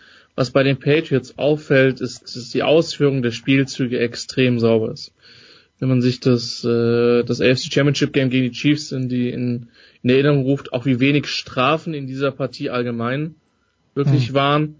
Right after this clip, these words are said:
Speaker 1: ähm, wie, also auch wenn man dann zum Beispiel sieht, ne, man hat von, vor dem, vor den Playoffs davon gesprochen, wie fit ist Gronkowski,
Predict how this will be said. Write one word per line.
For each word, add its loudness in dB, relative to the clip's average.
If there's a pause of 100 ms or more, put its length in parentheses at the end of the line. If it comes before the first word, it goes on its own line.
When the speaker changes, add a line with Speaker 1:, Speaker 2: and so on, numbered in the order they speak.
(560)
Speaker 1:
ähm, -2 (580)
wie, 2 (320)
also 2
auch 2
wenn 4
man 2
dann 0
zum -4
Beispiel -2
sieht, 0
ne, -2
man 0
hat 2
von, -4
vor 0
dem, -2 (160)
vor -2
den 4
Playoffs 2
davon 0
gesprochen, -2
wie -2
fit -2
ist -6
Gronkowski, 0